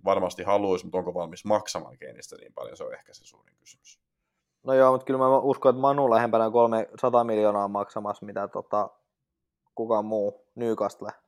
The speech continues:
Speaker 2: Mä en tiedä, onks Newcastle niin paljon rahaa käyttää.
Speaker 1: Mm. No on, mut saako ne?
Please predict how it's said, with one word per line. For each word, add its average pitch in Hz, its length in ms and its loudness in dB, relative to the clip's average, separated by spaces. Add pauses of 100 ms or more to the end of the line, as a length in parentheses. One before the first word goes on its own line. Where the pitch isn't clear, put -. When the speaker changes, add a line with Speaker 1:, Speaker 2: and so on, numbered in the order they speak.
(140)
Speaker 2:
Mä 113 60 -12
en 110 40 -8
tiedä, 110 100 -4
onks 110 120 -10
Newcastle 107 400 -6
niin 110 120 -10
paljon 107 140 -2
rahaa 107 200 -2
käyttää. 107 380 -6 (1300)
Speaker 1:
Mm. 87 280 -12 (340)
No 87 100 -12
on, 98 320 0
mut - 100 -12
saako 95 360 0
ne? 69 100 -16